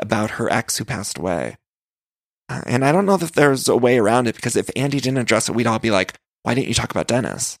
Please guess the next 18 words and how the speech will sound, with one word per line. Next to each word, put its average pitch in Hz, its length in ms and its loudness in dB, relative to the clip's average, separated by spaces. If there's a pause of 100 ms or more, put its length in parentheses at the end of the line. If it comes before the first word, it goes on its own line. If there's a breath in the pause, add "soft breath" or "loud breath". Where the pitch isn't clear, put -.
(1120)
But - 100 -2
it 139 160 -2
felt 156 160 2
like 156 140 2
a 127 60 2
lot. 98 360 2
I - 80 0
don't 131 100 2
know. 117 60 0
Maybe 117 200 2
we 123 140 2
needed 113 300 -2
less 73 300 -4
of 71 60 -6
it. 80 320 -6 (540)
I'm 135 100 0
not 120 220 -2
sure. - 300 -2